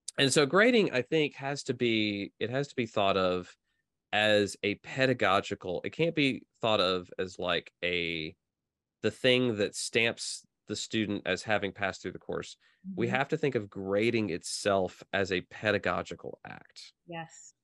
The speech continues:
Speaker 1: So offering feedback to students on particular writing, and not just feedback about, uh, grammatical points, but f-, gr-, uh,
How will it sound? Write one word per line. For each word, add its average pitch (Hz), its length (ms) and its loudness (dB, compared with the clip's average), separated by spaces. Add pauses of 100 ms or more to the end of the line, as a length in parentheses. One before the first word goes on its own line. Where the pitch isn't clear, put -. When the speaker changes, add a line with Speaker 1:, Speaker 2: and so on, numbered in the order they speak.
Speaker 1:
So 101 420 4
offering 110 680 0
feedback 107 880 0
to - 120 -12
students 92 520 -4
on 90 220 -4
particular 90 440 -6
writing, 85 420 2
and 95 160 -2
not 110 220 2
just - 260 -2
feedback 90 460 0
about, 85 400 -2 (380)
uh, 85 200 -2
grammatical 87 600 -4
points, 92 520 0
but 82 140 2
f-, - 180 -20 (160)
gr-, - 260 -4
uh, 87 320 2